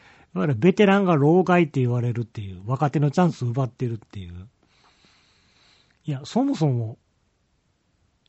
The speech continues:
ね、どんな状況であろうと上がってこれない若手って、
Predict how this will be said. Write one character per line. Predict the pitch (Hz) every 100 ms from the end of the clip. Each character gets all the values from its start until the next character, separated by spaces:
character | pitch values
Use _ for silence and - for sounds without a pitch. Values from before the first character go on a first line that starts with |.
| _ -
ね、 | 147 127 - _ _ _ _ _ _ _ _ _ _ _ _ _ _ -
ど | 151 120 170
ん | 202
な | 208
状 | 190 247
況 | 226 247
で | 233
あ | 170
ろ | 151
う | 127
と | 131 135 -
上 | 170
が | 214
っ | 214
て | 214
こ | 196
れ | 202
な | 175 127
い |
若 | 113 120 139
手 | 131 151
っ |
て、 | 139 - 117